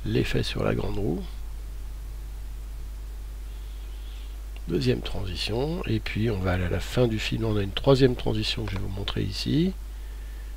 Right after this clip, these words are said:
Hop, boum, et puis le passage de fin pour finir. Voilà.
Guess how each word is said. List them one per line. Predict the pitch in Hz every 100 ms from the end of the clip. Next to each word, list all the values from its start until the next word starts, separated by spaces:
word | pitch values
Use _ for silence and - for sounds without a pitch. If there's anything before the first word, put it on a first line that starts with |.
| - - -
Hop, | - 190 - - -
boum, | 139 120 101 -
et | 110
puis | - - 117 127
le | 110 113 - - - -
passage | 139 - 143 143 123
de | 110
fin | - 117
pour | 143 147
finir. | 101 87 98 131 - - - - - - - - - - - - - - - - - - - - - - - - - - - - - - - - - - - - - - - - - - - - - - - - - - -
Voilà. | 208 190